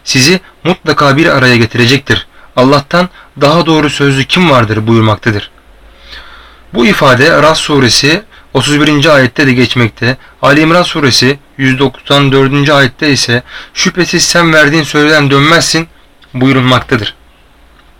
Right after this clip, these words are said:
Şüphesiz kafirleri ne malları ne de evlatları Allah'ın azabından hiçbir şekilde kurtaramayacaktır.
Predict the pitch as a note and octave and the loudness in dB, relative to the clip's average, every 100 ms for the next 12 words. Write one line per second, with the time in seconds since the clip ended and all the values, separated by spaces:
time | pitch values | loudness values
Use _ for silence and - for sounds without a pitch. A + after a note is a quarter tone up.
0 | _ _ _ _ - - - - - - | _ _ _ _ -20 -20 -20 -20 -20 -20
1 | - - - - - _ _ _ _ - | -20 -20 -20 -20 -20 _ _ _ _ -20
2 | _ - _ _ _ _ _ - - _ | _ -20 _ _ _ _ _ -20 -20 _
3 | - _ _ _ - - - - - - | -20 _ _ _ -20 -20 -20 -20 -20 -20
4 | - - - G#3 G3+ - D3+ - - - | -20 -6 -2 0 0 0 0 -2 -6 -18
5 | - - C3 B2 D3 C#3+ D3 A2 - _ | -10 0 0 2 2 2 2 0 -4 _
6 | - C#3 E3 D#3+ D#3 D#3+ E3+ E3+ - - | -2 0 2 2 2 2 2 -2 -8 -18
7 | - D3 C#3 B2+ B2 A#2 - A#2+ G#2 - | -4 0 4 4 2 2 0 0 0 -4
8 | - - C3 C3 D#3+ C#3+ A#2+ B2 A#2+ B2+ | -6 0 2 2 2 2 2 2 2 2
9 | C3+ - D#3 - C3+ - A2+ B2+ C3+ B2 | 0 -2 -8 -2 0 0 0 -2 -2 -4
10 | - A#2 B2+ C3+ G2+ F#2+ - - | -4 0 2 2 0 -2 -8 -20